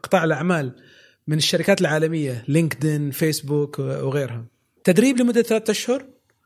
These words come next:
آه، مكثف أونلاين في مجالات محددة، يوزر اكسبيرينس، آه، اللي هي تجربة مستخدم،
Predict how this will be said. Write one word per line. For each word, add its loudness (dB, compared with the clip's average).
آه، -2
مكثف 2
أونلاين 0
في 0
مجالات 2
محددة، 0
يوزر 2
اكسبيرينس، -2
آه، -8
اللي -2
هي -8
تجربة -2
مستخدم، -4